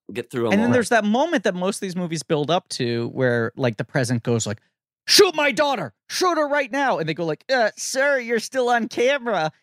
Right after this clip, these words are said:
Speaker 2: And you assume that's gonna be the thing, like Coco style, that takes him down. And he's like, "I don't care. Everyone in America should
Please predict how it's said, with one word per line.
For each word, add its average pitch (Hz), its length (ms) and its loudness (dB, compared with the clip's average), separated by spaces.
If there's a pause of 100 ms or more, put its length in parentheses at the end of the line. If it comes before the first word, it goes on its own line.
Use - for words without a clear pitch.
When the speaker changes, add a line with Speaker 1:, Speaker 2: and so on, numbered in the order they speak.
(140)
Speaker 2:
And 190 120 0
you 202 120 2
assume 208 380 0
that's 170 240 0
gonna 180 200 0
be 160 140 0
the 143 160 0
thing, 165 380 -2
like 135 200 0
Coco 143 400 0
style, 165 300 0
that 139 120 -6
takes 139 240 -10
him 135 100 -6
down. 151 400 -2
And 151 80 -6
he's 151 180 -2
like, 127 140 0 (260)
"I 339 140 6
don't 330 160 0
care. 220 280 -2 (220)
Everyone 330 460 0
in 302 80 0
America 254 480 0
should 214 180 -4